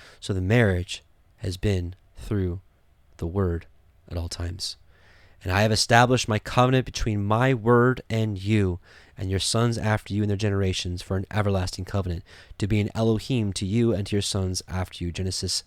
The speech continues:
seventeen seven. And if you're asking, you know, it says, um, Yahweh appeared to Abram. We have to also remember,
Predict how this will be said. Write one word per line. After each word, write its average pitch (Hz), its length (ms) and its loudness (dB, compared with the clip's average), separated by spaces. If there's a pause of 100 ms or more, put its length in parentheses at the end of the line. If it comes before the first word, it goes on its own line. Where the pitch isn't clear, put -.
seventeen 92 680 -6 (260)
seven. 95 360 -6 (2000)
And - 360 -14
if - 80 -8
you're - 100 -4
asking, 110 400 0
you 92 120 -2
know, 92 200 -2
it 98 100 -4
says, 92 460 -2
um, 90 380 -10 (640)
Yahweh 101 420 0
appeared 101 240 -2
to 95 180 -2
Abram. 98 380 0 (800)
We 110 60 -4
have 101 80 0
to 101 80 0
also 101 200 0
remember, 101 360 0